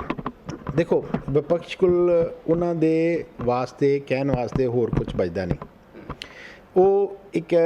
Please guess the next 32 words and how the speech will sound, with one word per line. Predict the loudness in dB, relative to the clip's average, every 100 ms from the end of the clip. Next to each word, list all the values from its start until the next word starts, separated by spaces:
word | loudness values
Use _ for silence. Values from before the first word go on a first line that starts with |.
| 4 2 0 -4 -10
ਸਿਪਾਹੀ | -4 -2 2 2 2
ਹੁੰਦਾ | 2 2
ਹੈ | 2
ਜਾਂ | 2 0
ਕੋਈ | 2 2 2 -2 -6
ਸ਼ੂ-, | -6 0 2 2
ਜਿਹੜਾ | 4 4 4 0
ਫੌਜ | 0 2 2
'ਚ | 0
ਕੰਮ | -2 -2 0
ਕਰਦਾ | 0 0 0
ਹੈ, | -2 -8 -12 -12 -12 -16 -4
ਜੇ | 2 2 4 2
ਅੱਜ | 2
ਉਹ | 2
ਅੰਮ੍ਰਿਤਸਰ | 2 0 2 2
ਦਾ | 4 2
ਹੈ | 2 -4 -8 -18 -4
ਤੇ | 0
ਉਹ, | 2 2 2 0
ਉਹਨੂੰ | 2 2 2
ਨੌਕਰੀ | 0 2 2 2
ਕਿਤੇ | 2 2
ਲੇਹ | 2 2
ਲਦਾਖ | 2 2 2
ਦੇ | 2
ਵਿੱਚ | 0 0
ਕਰਨੀ | 0 0 2
ਮਿਲਦੀ | 2 2 2 2
ਹੈ | 2
ਜਾਂ | 2 0 -2
ਕਿਤੇ | -6 -4 -2 -2